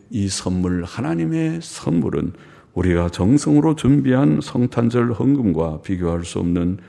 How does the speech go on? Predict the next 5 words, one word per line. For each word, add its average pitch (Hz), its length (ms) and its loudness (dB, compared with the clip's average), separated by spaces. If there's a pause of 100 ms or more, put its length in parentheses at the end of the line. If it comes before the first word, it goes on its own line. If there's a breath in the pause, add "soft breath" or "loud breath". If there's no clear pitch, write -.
(200 soft breath)
큰 - 500 -2
선물입니다. 95 760 -2 (920 soft breath)
그것은 127 380 8
하나님의 196 720 2
선물입니다. 143 1000 0